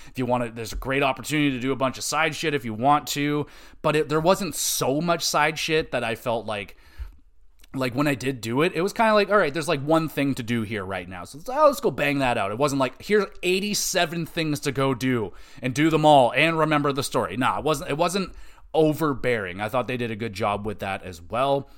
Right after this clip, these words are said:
Along with the characters and the story, I like this cast of characters a lot. Don't love 'em. You know, they're not, I, I'm not in love with this cat. They're not, like, Persona level. Like, I, I will die for these people. But Cal Kestis, the homie,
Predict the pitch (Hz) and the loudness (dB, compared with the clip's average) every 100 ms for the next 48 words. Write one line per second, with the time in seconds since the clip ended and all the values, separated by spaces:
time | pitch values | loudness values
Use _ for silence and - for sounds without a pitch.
0 | - 127 160 175 170 160 139 160 151 147 | -2 2 4 4 2 0 -2 0 0 0
1 | 151 117 113 - - 117 117 117 117 92 | -4 -4 -6 -6 -2 0 0 -2 -2 -4
2 | 92 95 107 120 - 120 - 120 110 110 | -4 -8 -6 -6 -6 -8 -4 -2 -2 -6
3 | - 120 101 107 85 98 107 110 - - | -4 -4 -4 -8 -6 0 0 -2 -8 -2
4 | - 302 170 151 190 262 294 302 - - | 2 4 4 6 6 6 2 -4 -16 -8
5 | 196 170 170 175 170 165 156 143 156 156 | 0 2 4 6 4 4 0 0 0 2
6 | 156 147 180 180 160 160 160 151 160 - | 2 2 0 2 6 6 4 -4 -4 0
7 | 156 160 165 156 143 123 147 - 139 143 | 0 0 0 0 0 -4 -4 -2 0 2
8 | 151 143 143 165 156 117 101 104 101 127 | 4 4 2 2 0 -2 -4 -2 0 0
9 | 120 101 113 120 139 151 147 143 160 151 | -4 -2 2 2 0 -2 -4 -4 -6 -4
10 | 160 151 151 - - - 127 - 165 147 | 0 0 -2 -10 -20 -4 -4 2 2 2
11 | - 143 - 160 143 - - - - - | 2 0 0 0 -2 -4 -14 -20 -10 -2
12 | 131 151 151 147 143 139 | 0 4 4 4 0 -2